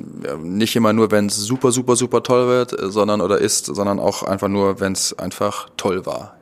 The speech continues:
Ja, und so sind ja eigentlich auch, äh, sag ich mal, die,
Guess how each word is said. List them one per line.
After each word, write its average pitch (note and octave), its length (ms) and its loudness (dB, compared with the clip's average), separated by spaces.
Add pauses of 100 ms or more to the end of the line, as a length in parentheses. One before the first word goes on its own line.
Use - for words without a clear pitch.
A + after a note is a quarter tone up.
Ja, G2+ 200 -4
und G2 380 -8 (280)
so A#2+ 160 4
sind A#2 160 2
ja A2 160 6
eigentlich A2+ 320 0
auch, G#2 360 2 (100)
äh, G#2 200 -2
sag G#2 120 2
ich G2+ 60 -2
mal, G#2 140 0
die, G2+ 340 0